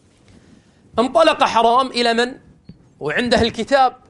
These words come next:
وعنده الأمان من من؟ ليس من النبي عليه الصلاة والسلام، عنده الأمان من عم عامر بن الطفيل، عامر بن مالك ملاعب الأسنة، عمه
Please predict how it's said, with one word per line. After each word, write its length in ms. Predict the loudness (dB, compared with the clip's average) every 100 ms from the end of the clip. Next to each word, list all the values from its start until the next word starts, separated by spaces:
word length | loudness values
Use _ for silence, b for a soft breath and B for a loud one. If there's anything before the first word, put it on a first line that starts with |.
| _
وعنده 380 | -8 -6 -2 -2
الأمان 400 | 0 -2 0 0
من 160 | -2 -4
من؟ 320 | -4 -4 -6 -20 _ _ _ _ _ _ _ _ _ _
ليس 240 | -2 0 0
من 180 | 0 0
النبي 280 | 2 2
عليه 180 | 2 0
الصلاة 220 | -2 -6
والسلام، 380 | -8 -6 -6 -4
عنده 280 | -4 -2 0
الأمان 500 | 0 -2 0 -2 0
من 340 | -2 -4 -8 -14 _ _ _ _ _ _ _ _ -4
عم 360 | -2 -2 -2 -4
عامر 400 | -2 -2 -2 -4
بن 140 | -6
الطفيل، 480 | -6 -4 -2 -2 -2
عامر 480 | -4 -2 -2 -2 -4
بن 160 | -4 -2
مالك 540 | 0 0 0 -2 -4
ملاعب 400 | -4 -2 0 -2
الأسنة، 480 | -6 -6 -6 -6 -6
عمه 500 | -6 -4 -2 -2 -2